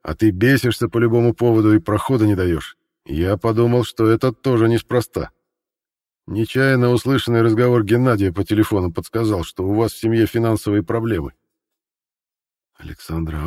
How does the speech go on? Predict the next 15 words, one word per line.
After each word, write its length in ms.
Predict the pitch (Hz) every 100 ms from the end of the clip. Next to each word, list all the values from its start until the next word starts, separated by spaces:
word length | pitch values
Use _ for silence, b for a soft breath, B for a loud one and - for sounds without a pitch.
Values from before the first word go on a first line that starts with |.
| 101
ахнула, 380 | - 90 87
опустилась 500 | 85 90 - 101 98
на 120 | - 85
стул. 320 | - 170 - _ _ _ _ _ _
Лицо 340 | 71 82 - 107
её 160 | 104
покрылось 440 | 95 98 104 98 92
желтоватыми 580 | 92 95 95 92 90 87
пятнами. 540 | - 107 - 92 82 _ _ _ _ _ _ _
Носогубный 640 | 78 78 90 90 110 101 101
треугольник 560 | 98 95 101 107 98
побледнел. 640 | - 87 90 87 101 117 90 _ _ _ _ _ _ _ _ _ -
Геннадий 520 | 76 87 95 85 85
поджал 360 | 82 80 85
губы. 320 | 78 90 80